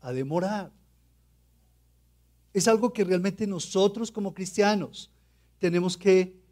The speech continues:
recibir, tenemos que aceptar, tenemos que asumir, pero también es nuestra responsabilidad delante de Dios decirle: "Señor, ¿cómo es entonces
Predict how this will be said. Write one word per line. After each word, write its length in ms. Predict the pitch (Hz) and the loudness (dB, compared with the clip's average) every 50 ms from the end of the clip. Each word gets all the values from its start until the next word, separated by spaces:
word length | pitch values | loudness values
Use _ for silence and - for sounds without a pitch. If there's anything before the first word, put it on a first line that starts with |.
| _ _ - | _ _ -12
recibir, 800 | 165 156 180 180 156 - - 165 147 147 180 202 208 185 139 - | -6 -2 0 0 0 0 0 -2 -2 -2 0 2 2 0 0 -2
tenemos 340 | - 143 135 143 147 147 - | -4 -6 -6 -6 -8 -10 -10
que 100 | - 180 | -6 -6
aceptar, 720 | 175 - - 175 156 135 - - 175 175 170 160 139 - - - _ _ _ | -4 -4 -4 -4 -6 -6 -6 -2 0 2 2 2 0 -4 -8 -18 _ _ _
tenemos 280 | - 170 185 190 185 - | -2 0 0 0 -2 -2
que 140 | - 233 | 0 0
asumir, 840 | 208 160 - - - 214 196 190 196 220 240 240 214 175 - - - _ _ _ _ _ _ _ _ | 0 0 0 -4 -4 -4 -2 0 2 4 4 4 4 2 0 -2 -8 _ _ _ _ _ _ _ _
pero 200 | - 190 185 180 | 2 4 4 4
también 320 | 180 180 180 185 208 214 233 | 4 2 0 2 2 4 4
es 140 | 247 - | 4 2
nuestra 340 | 226 226 220 208 - - 208 | 2 2 2 2 2 2 2
responsabilidad 960 | 190 190 175 - - 180 180 175 160 180 180 165 165 165 160 170 175 175 175 165 | 2 2 0 0 -2 -2 -2 -2 0 0 0 0 2 2 4 4 4 4 4 2
delante 560 | 135 156 151 151 160 190 220 226 - 233 220 | 2 2 2 4 4 4 2 2 4 4 6
de 120 | 214 202 | 6 6
Dios 400 | 180 185 202 202 202 214 208 - - _ _ _ _ _ | 6 6 4 4 4 2 0 -4 -12 _ _ _ _ _
decirle: 440 | - 165 185 - - 196 185 196 202 | 0 0 2 4 4 4 4 4 2
"Señor, 580 | 190 - - 160 165 180 196 202 208 185 160 - - _ _ _ _ _ _ _ _ _ _ _ | 2 2 0 -2 0 2 2 2 2 0 -2 -6 -12 _ _ _ _ _ _ _ _ _ _ _
¿cómo 320 | - 185 185 196 214 220 202 | -2 0 0 2 2 2 2
es 300 | 170 123 110 - - 139 | 0 0 -4 -6 -8 -8
entonces 840 | 120 113 - 160 139 131 117 - 117 101 98 - - - - - | -8 -6 -4 -4 -4 -4 -6 -10 -16 -18 -16 -14 -14 -14 -14 -16